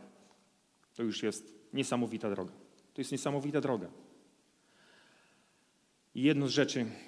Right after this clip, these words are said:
które bym chciał się wam podzielić, to jest o tym największym darze,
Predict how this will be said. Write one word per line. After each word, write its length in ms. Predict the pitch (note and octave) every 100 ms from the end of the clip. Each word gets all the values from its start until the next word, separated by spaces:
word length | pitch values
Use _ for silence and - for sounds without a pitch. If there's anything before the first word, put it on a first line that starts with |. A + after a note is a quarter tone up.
| -
które 200 | C3 B2+
bym 100 | A#2
chciał 160 | B2+
się 80 | A#2+
wam 360 | B2 A#2+ A#2+ A2 A#2 A2+ A2
podzielić, 520 | A#2 A2+ A#2+ G#2 - - - - - - - _ _
to 80 | -
jest 380 | A2 G2+ - - - - - _ _ _ _ _ _ _ _ - - -
o 40 |
tym 140 | C3+ C3
największym 460 | B2+ B2+ B2 A#2+
darze, 320 | A2+ G#2 G2+